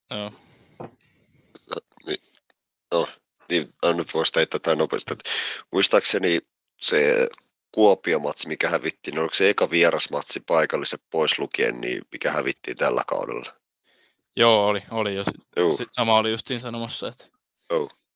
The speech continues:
Speaker 1: tää on nyt vähän erikoinen näkemys, että se vieraspeli, jos se pelaaminen olisi jotenkin ongelma, että
Speaker 2: Juu, ja sitten, no toki, jos Sihvonen on sitä meinaa, on sitä, mitä se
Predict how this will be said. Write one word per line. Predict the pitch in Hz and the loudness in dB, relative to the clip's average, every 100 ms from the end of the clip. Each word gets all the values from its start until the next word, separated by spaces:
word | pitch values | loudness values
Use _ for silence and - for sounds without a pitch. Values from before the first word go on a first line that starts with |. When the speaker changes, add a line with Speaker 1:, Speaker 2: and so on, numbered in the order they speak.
| _ _ _ _ _ _ _ _ - | _ _ _ _ _ _ _ _ -12
Speaker 1:
tää | 110 | -8
on | |
nyt | 104 | -2
vähän | 113 120 | 2 2
erikoinen | 120 117 113 113 117 | 4 0 0 -2 0
näkemys, | 117 120 127 | 0 0 -4
että | 131 - | -10 -12
se | 127 | -6
vieraspeli, | 131 117 120 113 104 | -2 -2 -4 -10 -10
jos | 107 | -10
se | 92 110 110 - _ _ | -10 -12 -14 -20 _ _
pelaaminen | 110 107 110 101 98 _ | -10 -8 -8 -10 -12 _
olisi | 123 123 | -12 -10
jotenkin | 117 113 110 | -8 -6 -6
ongelma, | 110 110 107 110 | -6 -6 -10 -10
että | 117 - _ _ _ _ _ _ _ _ _ _ _ _ _ - | -14 -18 _ _ _ _ _ _ _ _ _ _ _ _ _ -4
Speaker 2:
Juu, | 76 78 | -2 0
ja | 67 | 0
sitten, | - 87 73 - _ _ _ _ _ _ _ _ _ - | 0 0 -2 -4 _ _ _ _ _ _ _ _ _ 0
no | 95 | 2
toki, | 92 95 90 - _ _ _ _ _ _ _ _ - | 4 4 0 0 _ _ _ _ _ _ _ _ -10
jos | 80 76 - | -4 -2 0
Sihvonen | 90 85 85 82 | 0 0 0 0
on | |
sitä | 78 82 | -2 -2
meinaa, | 80 80 80 | 0 2 2
on | 80 | 0
sitä, | - 80 80 - - | -2 -2 -4 -6 -6
mitä | 80 | -4
se | 78 | -4